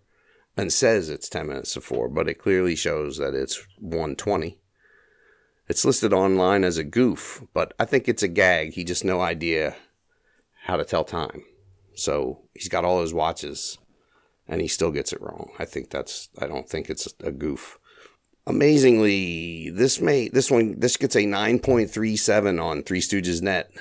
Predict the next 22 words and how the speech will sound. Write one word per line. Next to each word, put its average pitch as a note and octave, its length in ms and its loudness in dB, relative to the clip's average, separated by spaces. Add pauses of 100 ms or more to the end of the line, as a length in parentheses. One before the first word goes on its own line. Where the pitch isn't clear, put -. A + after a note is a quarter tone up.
(460)
but, E2+ 340 -2
uh, D2 360 0
this F#2 280 -2
may A#2 160 4
be G#2 200 2
one G2+ 160 4
of F#2+ 80 2
my F2+ 160 2
least G2 320 -2
favorite F#2 340 2
ones F2+ 300 0
so F2 180 2
far. C#2 540 -4 (260)
It - 140 -16
takes G2+ 240 0
a E2 80 0
long E2 520 2
time D2 300 -4
to D#2 80 -8
get D2+ 200 -6
to E2 100 -2
Vulgaria. D#2 920 0